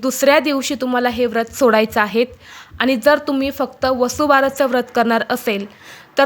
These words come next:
तुम्हाला दिवसभर उपवास करून संध्याकाळी गायीची पूजा करून गवारीच्या शेंगा आणि बाजरीची भाकरी खाऊन हा उपवास जो आहे तर तो सोडायचा आहे. वसुबारस हा दिवस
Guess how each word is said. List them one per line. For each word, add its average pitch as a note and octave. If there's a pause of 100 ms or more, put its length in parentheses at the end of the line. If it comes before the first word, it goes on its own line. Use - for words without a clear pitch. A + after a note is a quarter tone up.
तुम्हाला C4+
दिवसभर C#4
उपवास C4
करून A3+
संध्याकाळी B3 (480)
गायीची A#3+
पूजा C#4
करून A#3+ (180)
गवारीच्या B3+
शेंगा C#4+ (140)
आणि A#3+
बाजरीची A#3+
भाकरी B3
खाऊन A3 (160)
हा C4
उपवास B3+
जो B3+
आहे G#3+ (120)
तर A3
तो C#4
सोडायचा G#3
आहे. F#3+ (400)
वसुबारस C#4+
हा C#4
दिवस A#3+